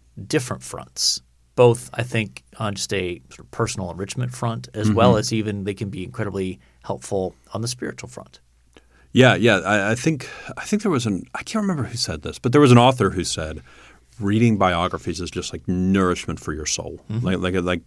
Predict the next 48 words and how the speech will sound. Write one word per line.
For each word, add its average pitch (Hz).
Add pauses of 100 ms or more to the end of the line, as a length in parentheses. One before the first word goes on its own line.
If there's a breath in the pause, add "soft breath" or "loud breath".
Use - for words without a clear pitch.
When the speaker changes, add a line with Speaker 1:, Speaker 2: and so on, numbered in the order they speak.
Speaker 2:
there 98
is 92
something 117
that 90
reading 95
a 85
really 101
excellent 90
biography 82 (240)
of 143
a 135
Christian 101
man, 80
caveat, 82
right, 90 (520 loud breath)
is 101
just 95
really 95
nourishing 82
to -
the -
soul. - (420 loud breath)
Speaker 1:
Yeah, 214 (100)
I 214
don't 240
know 165
that 120
it 117
would 117
even 110
need 101
to 95
be 90
specifically - (200)
of -
a -
Christian, -
though. - (140)
I -
mean, 95
I 104
Speaker 2:
Mm-hmm. 95
Speaker 1:
think, - (560 soft breath)
you 110
know, 104
there's 113
a 113
lot, 101